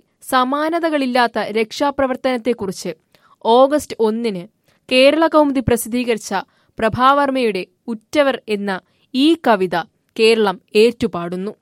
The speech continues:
സമൂഹ മാധ്യമങ്ങളിലൂടെയും മറ്റും പ്രചരിച്ച കവിത ഇപ്പോൾ ഗായകൻ കൂടിയായ സംഗീത സംവിധായകൻ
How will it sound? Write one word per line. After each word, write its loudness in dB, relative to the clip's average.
സമൂഹ 4
മാധ്യമങ്ങളിലൂടെയും 0
മറ്റും -2
പ്രചരിച്ച 2
കവിത -2
ഇപ്പോൾ 4
ഗായകൻ 4
കൂടിയായ -2
സംഗീത 2
സംവിധായകൻ -2